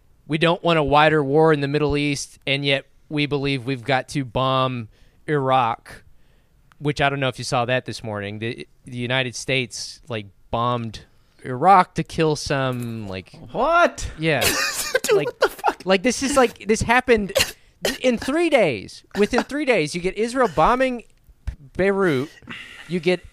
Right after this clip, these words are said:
Speaker 1: mysterious explosions at a march in Iran, uh, to commemorate the death of Qasem Soleimani. And then on the third day, you get United States bombing Iraq and killing multiple people, by the way,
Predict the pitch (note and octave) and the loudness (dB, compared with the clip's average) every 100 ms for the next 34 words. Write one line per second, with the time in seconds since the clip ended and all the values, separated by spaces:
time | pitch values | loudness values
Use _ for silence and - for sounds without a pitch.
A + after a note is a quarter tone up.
0 | E3+ D#3+ - A#3+ D4 D#4 C4 A#3+ - - | -4 -4 -2 -4 0 2 2 -2 -8 -2
1 | F3+ G3 F3 F3+ F#3 D#3+ - D#3 D3+ C3+ | 2 2 2 0 -2 -6 -4 0 0 -2
2 | C3+ D#3+ F#3 - D3 C3 B2 B2+ D3 C#3 | 0 2 2 0 -6 -4 -4 -2 0 0
3 | A#2+ A2 G#2+ _ - - _ _ _ _ | -2 -6 -10 _ -20 -20 _ _ _ _
4 | - C3+ B2 A2+ - D3+ C3+ D#3 D#3 D3+ | -4 0 0 -4 -6 -6 -4 -2 -2 0
5 | C#3+ C#3 C#3+ C3 C3 C3 - A#2+ A2+ - | 0 0 -2 -2 -2 -2 -2 -4 -4 -4
6 | C3 B2 B2+ - B2 A#2+ A2+ F#2+ G#2+ - | -4 -4 -8 -8 -8 -6 -6 -8 -12 -16
7 | _ - - _ _ - E3+ A3+ A#3 A#3+ | _ -20 -20 _ _ -6 2 4 2 -2
8 | G3 G3+ E3+ D#3+ C4+ C4 G#3+ D#3 C#3+ C#3 | -2 -2 -2 0 2 4 2 2 2 2
9 | D3 D3+ C3+ D3+ C#3+ _ _ _ _ _ | -2 -6 -2 0 -2 _ _ _ _ _
10 | E3 D#3+ E3 E3+ E3+ C#3+ G#2+ C#3 D3+ D#3 | -4 0 0 0 -2 -4 -2 2 2 2
11 | D3 C#3 C3+ - D3+ C3 D#3+ G3 C#3+ - | 0 -2 -8 -8 -8 0 4 6 6 0
12 | - - - - _ _ - D#3+ - F#4 | -10 -20 -20 -20 _ _ -8 -6 -2 0
13 | B3+ G#3 G#3+ - D3+ E3+ E3 C3 B2+ B2 | 0 2 0 0 -4 -4 -6 -4 -4 -2
14 | B2+ B2 B2 | -2 -2 -2